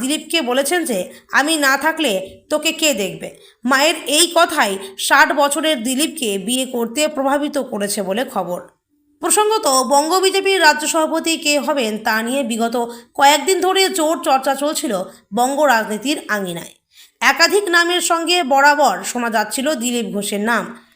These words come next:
কিন্তু এখনও পাকাপাকিভাবে কোনো নামই সংগঠনের তরফে জানানো হয়নি। এরই মধ্যে দিলীপের বিয়ের খবর তোলপাড় গেরুয়া শিবিরও।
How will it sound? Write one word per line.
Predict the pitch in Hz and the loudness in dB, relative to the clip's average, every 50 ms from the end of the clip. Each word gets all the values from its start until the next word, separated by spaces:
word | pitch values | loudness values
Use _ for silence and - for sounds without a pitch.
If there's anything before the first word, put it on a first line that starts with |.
| _ - | _ -2
কিন্তু | 320 349 349 330 - 220 208 208 208 | 0 0 0 0 -2 -4 -6 -4 -2
এখনও | 220 226 226 226 320 320 339 | -2 -2 0 0 0 0 0
পাকাপাকিভাবে | 330 330 294 277 277 302 294 311 302 - 320 294 302 302 311 320 | 2 2 2 4 4 2 0 0 0 0 0 0 0 0 0 0
কোনো | - 277 277 277 269 | -2 -2 -2 -2 -2
নামই | 269 262 254 269 302 311 262 220 | 0 0 0 0 0 -2 -2 -4
সংগঠনের | 220 - 240 233 226 240 233 240 233 240 233 233 | -2 -2 -2 -2 -2 -2 -2 -2 -4 -4 -4 -2
তরফে | 226 226 233 254 254 330 339 349 339 - - - _ - | -2 -2 -2 -2 0 0 0 0 0 -4 -10 -18 _ -4
জানানো | 196 247 220 208 190 180 170 | -2 -2 0 0 -2 -4 -6
হয়নি। | 170 175 170 175 180 175 - - - _ _ - - - - - | -6 -6 -6 -6 -6 -8 -10 -14 -20 _ _ -20 -20 -14 -4 2
এরই | 294 302 330 381 392 | 2 4 6 6 4
মধ্যে | 381 403 403 - - 403 415 | 4 4 2 2 2 2 2
দিলীপের | 294 349 349 359 359 359 370 359 359 339 | 2 2 0 0 0 0 0 0 0 0
বিয়ের | 269 320 311 320 330 330 320 | 0 0 0 0 0 -2 -4
খবর | - - 294 285 311 330 339 | -2 -2 0 0 2 0 -2
তোলপাড় | 330 - 302 294 294 294 302 302 311 302 | -2 -2 -2 -2 -2 0 0 0 0 2
গেরুয়া | 254 277 269 269 254 233 220 | 0 -2 -2 0 0 0 0
শিবিরও। | 214 - 220 190 190 180 180 - - | 0 -2 -6 -6 -8 -8 -10 -12 -14